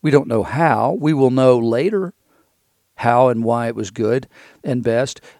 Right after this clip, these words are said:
but we can't know that now. It's impossible, and the book of Job tells us that. It tells us there are some things that we couldn't possibly understand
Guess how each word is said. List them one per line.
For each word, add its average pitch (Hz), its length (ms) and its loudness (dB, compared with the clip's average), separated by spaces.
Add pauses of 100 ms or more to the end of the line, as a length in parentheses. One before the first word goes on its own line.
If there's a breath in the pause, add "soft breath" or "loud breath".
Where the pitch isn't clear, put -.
but - 120 0
we 131 140 -6
can't 156 420 -6
know 113 180 0
that 104 280 -4
now. 107 420 -2
It's - 140 -6
impossible, 120 720 -4
and 117 140 -8
the 117 60 -8
book 127 140 -4
of 113 100 -8
Job 120 400 -2
tells 113 400 -2
us 87 180 -18
that. - 360 -20 (360 loud breath)
It 127 120 -6
tells 123 260 0
us 127 120 -10
there 113 120 -6
are 113 60 -6
some 139 240 -6
things 127 220 -6
that 123 100 -8
we 123 120 -6
couldn't 120 280 -8
possibly 127 560 -6
understand 110 720 -8